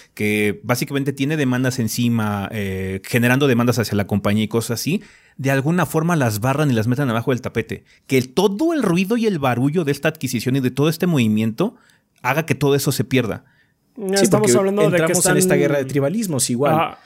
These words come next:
Speaker 3: Ya no,
Speaker 2: en-
Speaker 3: ya no hables mal de la compañía porque ahora la compró la que me gusta a mí.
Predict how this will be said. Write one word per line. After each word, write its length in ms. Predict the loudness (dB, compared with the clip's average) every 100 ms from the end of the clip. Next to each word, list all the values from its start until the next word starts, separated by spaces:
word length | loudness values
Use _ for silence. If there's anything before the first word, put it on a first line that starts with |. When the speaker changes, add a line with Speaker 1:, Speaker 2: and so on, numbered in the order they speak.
| -20 _ -2
Speaker 3:
Ya 140 | 0
no, 160 | 2 2
Speaker 2:
en- 60 |
Speaker 3:
ya 100 | 2
no 80 | 0
hables 240 | 2 2
mal 140 | 2 2
de 80 | 2
la 100 | 0
compañía 440 | 0 0 2 0
porque 200 | 0 0
ahora 120 | 2
la 80 | 2
compró 240 | 0 0 0
la 100 | 2
que 80 |
me 140 | 0 0
gusta 260 | 0 2
a 40 | 2
mí. 360 | 2 2 0